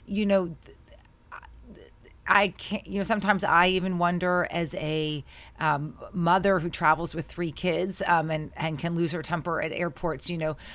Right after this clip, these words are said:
wouldn't it have just been easier to, you know, arm a few guys and have a lock on the cockpit door? Like, it would have been cheaper and easier. I think part of it is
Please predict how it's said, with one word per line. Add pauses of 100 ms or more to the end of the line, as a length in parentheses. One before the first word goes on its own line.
(160)
wouldn't
it
have
just
been
easier
to,
you
know,
arm
a
few
guys
and
have
a
lock
on
the
cockpit
door?
Like,
it
would
have
been
cheaper
and
easier. (420)
I
think
part
of
it
is